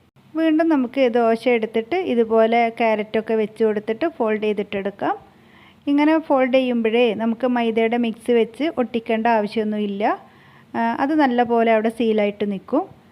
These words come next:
ആ, ഇത് കാണാൻ നല്ല ഭംഗിയില്ലേ? അതുപോലെ കഴിക്കാനും നല്ല ടേസ്റ്റാണ് കേട്ടോ.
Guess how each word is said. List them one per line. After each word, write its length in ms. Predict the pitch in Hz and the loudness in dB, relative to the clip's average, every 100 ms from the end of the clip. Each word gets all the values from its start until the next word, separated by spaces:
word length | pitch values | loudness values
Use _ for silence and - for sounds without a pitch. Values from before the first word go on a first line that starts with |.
| _ - _ - | _ -20 _ -6
ആ, 160 | 233 220 | -4 -2
ഇത് 160 | 233 269 | -2 0
കാണാൻ 260 | 277 240 262 | 0 2 2
നല്ല 240 | 262 247 | 0 0
ഭംഗിയില്ലേ? 680 | 254 247 233 233 233 214 185 185 - - | 0 0 0 0 -2 -2 -6 -8 -14 -6
അതുപോലെ 360 | 214 208 233 311 285 | -4 0 0 0 -2
കഴിക്കാനും 400 | 220 208 208 262 | -4 -2 -2 -2
നല്ല 280 | 240 220 247 | -2 0 -2
ടേസ്റ്റാണ് 520 | 262 233 233 233 214 226 | 0 -2 -2 -4 -2 -4
കേട്ടോ. 240 | 240 | -2